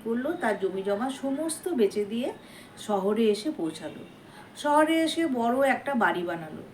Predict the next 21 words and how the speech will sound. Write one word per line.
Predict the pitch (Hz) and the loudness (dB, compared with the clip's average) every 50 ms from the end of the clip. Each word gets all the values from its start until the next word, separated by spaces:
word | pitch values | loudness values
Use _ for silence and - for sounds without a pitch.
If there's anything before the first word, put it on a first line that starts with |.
| - - - - - - - - | -20 -20 -20 -20 -20 -20 -16 -12
সেখানে | - - 330 320 330 330 330 339 330 330 - | -4 -2 -2 0 2 0 0 0 -2 -2 -2
তিন | 302 294 294 311 | -4 -2 -2 -2
ছেলেকে | 285 - 254 233 220 220 214 214 214 | -2 0 2 2 2 2 0 0 0
নিয়ে | 208 226 240 262 262 | 0 2 2 0 0
থাকে। | 262 202 170 - - - - - - - - - - - - - - - | -2 -6 -10 -14 -14 -14 -14 -14 -16 -18 -20 -20 -20 -20 -20 -20 -12 -6
এদিকে | - 285 302 330 339 339 339 269 226 233 269 - - - - - - - - | -4 0 2 2 2 4 2 0 0 0 -2 -8 -12 -18 -18 -18 -14 0 4
তিন | 320 320 330 349 359 | 6 6 6 6 4
ছেলে | 330 - 302 294 285 320 | 2 0 0 2 2 2
বুঝে | 320 254 247 240 208 254 247 240 | 2 2 2 2 2 2 2 2
গেছে | 240 214 196 - 269 294 | 2 0 0 0 -2 0
বাবার | 247 220 190 185 196 202 208 | 0 0 2 2 2 0 0
কাছে | 208 233 226 - 294 - - | -2 -4 -6 -6 -8 -4 0
প্রচুর | 220 196 196 - - 285 311 302 262 | 0 0 0 0 -2 -2 0 0 0
অর্থ | 190 165 - - - 180 | 0 -2 -4 -10 -12 -8
আছে। | 160 147 139 - - - 107 - - - - - - - - - - - - - - - - | -8 -8 -8 -10 -12 -16 -16 -16 -18 -18 -20 -20 -20 -20 -20 -20 -20 -20 -18 -18 -14 -8 -4
এই | 247 277 320 349 349 | 0 4 4 4 4
বোঝা-, | 277 269 269 269 240 294 302 262 | 2 2 2 4 6 6 6 4
বোঝার | 220 214 214 220 262 269 277 302 302 247 | 2 -2 -2 -2 0 4 4 4 4 4
জন্য | 262 285 262 226 240 277 320 | 2 0 2 2 2 2 2
তাদের | 311 - 202 196 190 214 220 214 | 2 2 2 2 4 2 2 2
মধ্যে | 214 220 214 214 214 277 370 | 2 0 0 0 0 0 -2